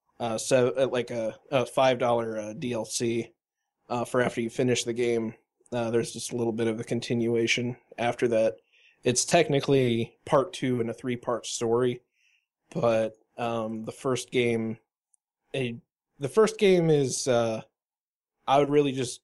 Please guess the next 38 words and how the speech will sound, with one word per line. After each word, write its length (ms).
recommend 580
you, 180
you 140
read 320
it, 220
uh, 200
read 220
about 240
it 60
on 180
the 60
wiki 480
after 280
you 120
played 280
through, 380
uh, 220
Lisa 460
some, 480
because 360
the 60
first 300
game 200
is 140
not 360
very 280
interesting 580
to 160
actually 380
play. 480
Uh, 400
if 160
you 80
know 100
what 160
Ume 400
Nikki 420
is, 540